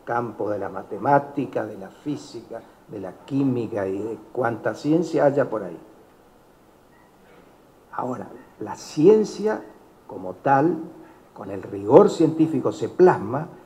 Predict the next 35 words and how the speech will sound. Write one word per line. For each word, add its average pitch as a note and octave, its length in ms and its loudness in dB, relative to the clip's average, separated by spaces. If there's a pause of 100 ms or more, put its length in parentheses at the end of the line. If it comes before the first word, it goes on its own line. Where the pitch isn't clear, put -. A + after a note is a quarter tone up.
(260)
cuando A2 360 0
hay G3 140 8
una G3+ 200 6
mente G3 400 4
elevada, C#3 540 2 (480)
que C3+ 100 -2
puede A3 200 8
estar A#3 200 2
en G#3+ 80 0
cualquier G3 300 0
lado, C#4+ 260 0
puede E3 160 2
estar D3+ 180 -2
aquí, A2 500 -6 (440)
puede C3 180 0
estar C3+ 300 -2
en G2+ 180 -2
el G#2+ 480 -16
lugar G#2+ 240 -4
de A#2 80 0
nuestra A2 300 -8
provincia, E3+ 640 -2 (880)
está - 140 -6
en - 60 -4
cualquier F3+ 300 2
lugar. G#2+ 300 0 (1120)
Hace E3 360 2
una D#3 240 4
síntesis, B2 800 -2
lo G#2 120 -8
que F#2 100 -12
se G#2 160 -16
llama, G2+ 320 -6
está - 380 -4
elevada, G#2+ 640 -2